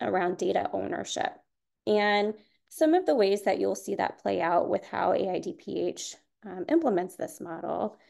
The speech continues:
is through our research. And I'm gonna present a little bit of our research later,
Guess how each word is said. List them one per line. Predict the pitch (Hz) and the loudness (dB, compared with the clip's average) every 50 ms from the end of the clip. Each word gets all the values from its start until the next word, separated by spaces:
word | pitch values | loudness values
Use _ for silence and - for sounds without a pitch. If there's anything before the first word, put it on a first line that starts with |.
| _ _ _ _ _ _ _ _ - | _ _ _ _ _ _ _ _ 6
is | 208 214 202 214 208 208 - | 6 6 6 6 2 0 0
through | - 202 196 202 | 4 6 8 8
our | 202 180 175 | 8 6 4
research. | - - - - - - - - - - - - - _ _ _ _ _ _ _ _ _ _ _ _ _ _ _ _ _ _ _ | 2 -2 -4 -4 -6 -6 -6 -6 -6 -10 -12 -14 -14 _ _ _ _ _ _ _ _ _ _ _ _ _ _ _ _ _ _ _
And | 247 247 269 | 0 2 4
I'm | 302 | 6
gonna | 359 466 508 508 494 - | 6 4 4 2 0 2
present | - 190 196 - 190 196 | 2 2 2 2 0 0
a | 196 | 2
little | 175 180 175 180 185 | 2 2 2 2 2
bit | 185 185 190 | 2 0 0
of | 196 196 196 | 0 0 -2
our | - 175 - | -2 -4 -2
research | - - 185 202 - - - - - - - - - | -2 -4 -4 -6 -6 -4 -4 -4 -4 -4 -8 -8 -6
later, | 226 214 - - 247 269 359 359 | -4 -2 0 2 2 2 0 -2